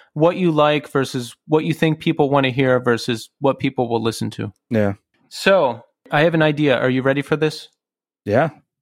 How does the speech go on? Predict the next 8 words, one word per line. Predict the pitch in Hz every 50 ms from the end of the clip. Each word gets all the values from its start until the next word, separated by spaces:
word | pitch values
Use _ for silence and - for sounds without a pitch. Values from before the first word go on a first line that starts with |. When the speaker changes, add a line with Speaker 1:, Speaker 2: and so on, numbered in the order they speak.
| _ _ _ -
Speaker 1:
All | 143 139
right. | 135 123 110 - - _
Iodine | 147 143 151 170 180 180 165 170 165 165 165 160
Fest | 160 - - 160 147 143 139 - - - - - - _ _ _ _ _ _ _ _
twenty | - - - 165 165 160 160 165 165 156
twenty-two. | 156 - - 156 147 147 143 131 - - 147 135 113 104 - - - - - _ - - - - - - - - _ _ -
Speaker 2:
<laughs> | - - 233 247 240 233 233 233 - 285 240 - - - - - - - - - _ _ _ _ _ _ _ _ _
Yeah. | - 139 156 156 160 151 135